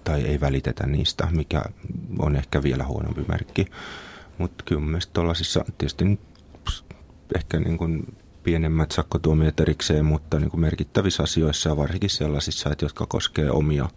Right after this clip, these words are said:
tehtäviä eduskunnassa, niin mikäli niin kuin niihin liittyviä rikkomuksia on, niin kyllä mun mielestä on ihan asianmukaista, että,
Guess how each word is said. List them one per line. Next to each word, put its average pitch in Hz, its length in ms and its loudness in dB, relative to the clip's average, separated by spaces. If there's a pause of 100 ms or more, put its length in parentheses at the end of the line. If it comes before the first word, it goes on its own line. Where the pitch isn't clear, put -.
(800)
tehtäviä 71 600 2
eduskunnassa, 82 760 0
niin 90 160 2
mikäli 85 340 0
niin 95 140 2
kuin 85 160 0
niihin 82 260 2
liittyviä 76 560 2 (100)
rikkomuksia 78 720 0
on, 78 260 2
niin 82 300 2
kyllä 85 340 -2
mun 98 100 -2
mielestä 92 280 0
on 82 100 6
ihan 76 260 2
asianmukaista, - 800 -6
että, - 260 -4